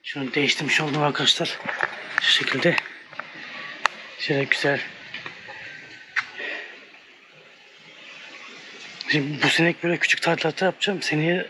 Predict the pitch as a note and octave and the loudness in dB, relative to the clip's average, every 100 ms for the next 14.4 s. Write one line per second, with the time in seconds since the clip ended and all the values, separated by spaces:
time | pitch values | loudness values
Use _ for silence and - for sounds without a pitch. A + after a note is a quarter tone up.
0 | - D#3 D#3 D3 D3+ D3+ - C#3+ C3 - | -2 0 4 2 2 0 2 2 2 2
1 | D#3 D3 C#3 C#3+ - B2 D#3+ F3 - - | 2 2 2 4 2 2 -2 -2 -8 -12
2 | - - - - - - - _ _ _ | -12 -12 -14 -16 -20 -20 -20 _ _ _
3 | - C#3+ B2+ C3+ C3+ C#3 D3+ C#3 - D#3 | 2 4 4 4 0 -2 -2 0 2 2
4 | D#3+ D3+ - - C3+ C3+ F3+ - - - | 2 2 0 2 2 4 2 -2 -18 -20
5 | _ - - - - - - - - - | _ -20 -20 -20 -18 -18 -14 -14 -12 -12
6 | - D#3 F3+ C#3 D3 C#3 C#3 D3 C3+ D3 | 0 2 4 4 2 0 2 2 4 4
7 | B2+ - D3 - - - - - - - | 4 0 0 -2 -12 -20 -20 -20 -20 0
8 | - C3+ - C#3+ C3 C3+ C3+ C3 - C3+ | 2 4 4 4 4 2 4 4 2 -2
9 | C3 C3+ B2+ A2 B2+ A2+ D3+ - - - | -2 0 2 2 2 4 2 -2 -12 -16
10 | - - - - - - - - D3+ - | -16 -14 -8 -4 -4 -6 2 4 4 0
11 | B2+ C3+ B2 A#2+ E3 D#3+ - - - - | 0 2 2 4 2 2 -2 -4 -14 -14
12 | - - - - - - - - - C#3 | -14 -12 -10 -12 -14 -18 -16 -4 0 2
13 | C#3+ C3 C3+ C3+ G3+ - D3 C3+ C#3 A#2+ | 2 4 4 4 0 0 0 2 2 2
14 | A2+ E3+ - - | 0 2 0 -2